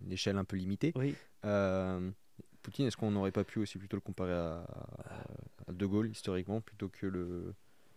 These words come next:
Speaker 2: Mais le, le,
Speaker 1: Parce
Speaker 2: la,
Speaker 1: que Staline, dans ce cas-là, Staline prend l'image plutôt d'un Napoléon.
Speaker 2: Ouais.
Speaker 1: Euh,
Speaker 2: Alors, la, la, la dif-, la différence, c'est que, euh... De Gaulle, lui, est arrivé dans un système où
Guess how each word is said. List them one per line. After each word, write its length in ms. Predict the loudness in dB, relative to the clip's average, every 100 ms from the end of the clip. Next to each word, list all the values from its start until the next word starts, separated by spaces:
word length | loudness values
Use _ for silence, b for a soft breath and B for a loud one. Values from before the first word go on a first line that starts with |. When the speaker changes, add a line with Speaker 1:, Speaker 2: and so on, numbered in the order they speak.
| -20 -20 -20 -20 -14 2
Speaker 2:
Mais 220 | 4 8
le, 180 | 12 12
le, 200 | 12 10
Speaker 1:
Parce 160 | 10
Speaker 2:
la, 80 | 6
Speaker 1:
que 60 | 6
Staline, 360 | 6 6 6
dans 200 | 4 4
ce 60 | 6
cas-là, 180 | 8 8
Staline 300 | 8 6 4
prend 220 | 2 2
l'image 320 | 2 2 0
plutôt 340 | 0 -2 0 0
d'un 320 | 0 -2 -2
Napoléon. 360 | -4 0 0 0 -6 -12 -12 0
Speaker 2:
Ouais. 220 | 2 4
Speaker 1:
Euh, 280 | 2 2 0 -2 2
Speaker 2:
Alors, 280 | 8 10 8
la, 160 | 4
la, 140 | 8 6
la 180 | 8 6
dif-, 300 | 6 2 6
la 140 | 6
différence, 460 | 6 4 6 6 4
c'est 200 | 2 2
que, 280 | 6 6 6 -2 -20 b b b 0 6
euh... 1080 | 10 10 8 8 6 6 6 4 2 0 -2 -6 -6 -6 -6 -8 -6 -6
De 160 | 6 8
Gaulle, 220 | 12 12
lui, 140 | 12 8
est 120 | 8
arrivé 200 | 6 6
dans 220 | 4 4
un 40 |
système 420 | 2 0 4 4 4
où 280 | 2 0